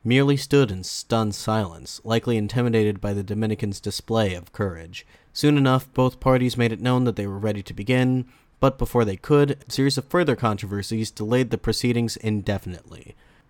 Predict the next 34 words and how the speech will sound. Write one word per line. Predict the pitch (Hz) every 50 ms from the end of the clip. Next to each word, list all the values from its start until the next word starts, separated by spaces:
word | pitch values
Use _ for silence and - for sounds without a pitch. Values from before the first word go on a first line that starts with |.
| - - -
The | 135
Franciscans | 123 - 143 135 131 123 - - 151 147 - - 156 156 151 147
accused | 117 131 123 - - 135 143 139 135 -
Father | - 117 113 107 110 104
Domenico | 101 107 101 101 101 101 101 - - 113
of | 110 104 -
concealing | - 123 113 - - 120 117 113 107
charms | 98 - - 135 131 131 120 101 95 92 -
beneath | - - 104 107 101 -
his | - 90 - -
robes, | 107 110 113 113 113 107 113 - - - - - _ _ _
and | - 110
he | 113 117
was | 113 -
compelled | - 127 117 - 135 135 127 120
to | 107 95
change | - - 101 98 98
his | 107 95 -
outfit. | 104 104 110 98 - - - - - - - _ _ _ _ _
Further | - 143 139 123 117
controversy | - 120 113 113 - 110 101 104 104 - - 107 101
ensued | 98 98 - - 135 139 135 120
when | 123 113
the | 107
Franciscans | - - 110 107 - - 151 143 - - 135 131 -
objected | 113 110 110 - 156 156 151 - 135 117
to | - 113 107
him | 113 110 107
carrying | 101 - 110 107 104 107
his | 107 113 98 -
crucifix | - - 170 175 170 - - - 92 90 - -
into | 92 92 90 -
the | - 92
fire. | - - 85 82 78 76 - - -